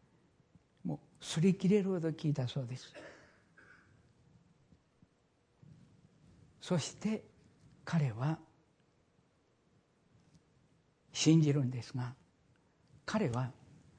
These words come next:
自分の家で、教会へ行く前に信じたんです。彼がドイツから手紙を送ってくれたんですね。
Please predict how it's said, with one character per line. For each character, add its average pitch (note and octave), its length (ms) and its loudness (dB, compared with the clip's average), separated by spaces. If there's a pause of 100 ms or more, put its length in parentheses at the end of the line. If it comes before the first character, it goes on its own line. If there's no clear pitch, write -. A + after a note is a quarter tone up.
(320)
自 D3 220 8
分 F#3+ 400 6
の G#3+ 240 0 (640)
家 A3 280 6
で、 B2+ 240 -8 (1500)
教 G#3+ 300 6
会 G3+ 440 0
へ D3 200 0 (100)
行 F3 160 2
く - 120 -4
前 F#3+ 420 0
に C3+ 220 -6 (1600)
信 D3 240 4
じ C3+ 120 0
た A2+ 120 -8
ん A2+ 60 -12
で - 80 -18
す。 - 40 -20 (1200)
彼 G#3 240 4
が C3 240 4 (580)
ド E3+ 200 6
イ F#3+ 100 8
ツ D3 140 -2
か C#3 100 2
ら B2+ 160 2
手 F3+ 200 0
紙 F3 280 4
を E3+ 80 6
送 E3 200 4
っ - 20 4
て D#3 120 0
く D3 100 2
れ B2+ 120 0
た A2 120 -8
ん G2 60 -12
で G#2+ 80 -10
す - 100 -12
ね。 D3+ 180 -4